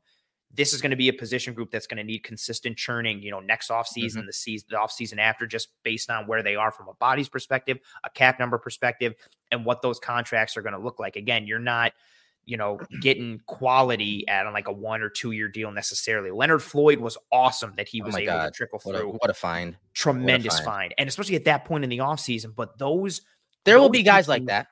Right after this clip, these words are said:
Speaker 2: right?
Speaker 1: Yes.
Speaker 2: There'll be guys like that late in that final wave of free agents, guys that are getting cut loose after the draft, after the free agency,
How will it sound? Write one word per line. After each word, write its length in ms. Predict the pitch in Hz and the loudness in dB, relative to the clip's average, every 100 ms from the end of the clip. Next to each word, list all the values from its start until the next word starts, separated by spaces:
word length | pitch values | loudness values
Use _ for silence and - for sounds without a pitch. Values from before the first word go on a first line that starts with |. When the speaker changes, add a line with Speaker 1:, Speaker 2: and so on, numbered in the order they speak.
| _ 127 | _ 4
Speaker 2:
right? 180 | 139 135 | 6 6
Speaker 1:
Yes. 100 | 175 | 4
Speaker 2:
There'll 180 | 180 202 | 2 4
be 120 | 226 | 4
guys 260 | 196 156 | 6 6
like 160 | 139 131 | 4 2
that 180 | 135 120 | 2 4
late 300 | 117 131 139 | 2 2 0
in 140 | 123 | 0
that 220 | 120 117 - | 2 0 -2
final 480 | - 123 127 123 | 0 2 2 2
wave 280 | 113 113 113 | 2 0 0
of 100 | 120 | -4
free 200 | - 113 | -4 -4
agents, 280 | 110 113 110 | -2 -4 -4
guys 380 | - 113 120 113 | 2 4 4 2
that 240 | 113 110 | 2 2
are 100 | 101 | 0
getting 340 | 98 120 120 110 | -2 -4 -4 -6
cut 260 | - 127 | -4 -4
loose 300 | 113 120 120 | -2 -4 -4
after 200 | 110 - 113 | -6 -6 -8
the 80 | |
draft, 500 | 98 110 107 107 104 | -4 2 4 4 0
after 220 | 95 92 101 | -4 -6 -10
the 60 | |
free 200 | 131 127 | -8 -4
agency, 640 | 120 110 113 104 117 107 | -4 -4 -8 -8 -6 -6